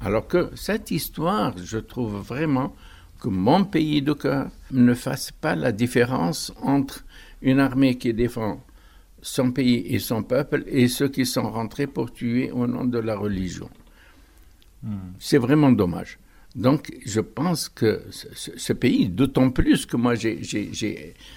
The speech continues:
Speaker 1: connu ce pays, j'ai admiré ce pays et son peuple, je peux en parler durant la guerre de libération nationale et grâce à la médiation de, de ce, de ce pays, de ce peuple, de son gouvernement,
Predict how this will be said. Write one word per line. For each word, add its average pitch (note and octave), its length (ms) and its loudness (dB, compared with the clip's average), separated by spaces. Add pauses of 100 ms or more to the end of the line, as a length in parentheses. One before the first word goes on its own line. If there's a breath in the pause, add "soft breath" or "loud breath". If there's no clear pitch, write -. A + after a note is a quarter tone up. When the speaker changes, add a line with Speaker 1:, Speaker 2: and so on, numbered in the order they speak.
(400 loud breath)
Speaker 1:
connu F3+ 360 6
ce - 160 -4
pays, A2+ 440 -2
j'ai A2 200 2
admiré C#3 800 4
ce B2 160 -2
pays A2 440 0
et G#2+ 40 -2
son - 260 -2
peuple, - 420 -4 (640 loud breath)
je B2 240 0
peux C3+ 180 2
en B2 240 0
parler A#2+ 600 -2
durant G#2+ 340 2
la A2+ 140 4
guerre A#2 240 -2
de A2 100 2
libération G2+ 680 0
nationale G2 680 -4 (600 loud breath)
et A#2 140 2
grâce C3 400 -4
à F#2 80 -4
la G#2+ 80 -2
médiation G2+ 720 -2
de, F2+ 160 -8
de G#2 160 -2
ce, G2 160 -6
de G#2 260 -4
ce G2 160 -4
pays, A#2+ 380 -2
de G2 100 -6
ce G2 140 -4
peuple, - 400 0
de G#2+ 100 -2
son G#2+ 200 -4
gouvernement, F#2 720 -2